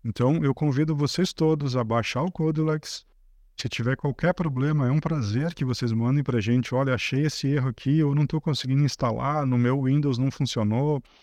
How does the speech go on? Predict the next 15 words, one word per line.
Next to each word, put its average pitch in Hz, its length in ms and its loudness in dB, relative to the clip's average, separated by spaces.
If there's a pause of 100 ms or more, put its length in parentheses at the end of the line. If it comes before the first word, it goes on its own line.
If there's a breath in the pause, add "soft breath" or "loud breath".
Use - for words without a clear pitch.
(360)
Eu 117 160 2
já 120 160 2
tive, 131 640 0
ah, 113 380 0
alguns, 120 580 0
algumas 120 360 0
situações 117 440 0
assim, 120 340 0 (440 soft breath)
que - 80 -10
a 107 40 -4
pessoa 113 300 -2
não 113 80 2
conseguiu 120 340 0
registrar 107 680 2
ele 123 280 2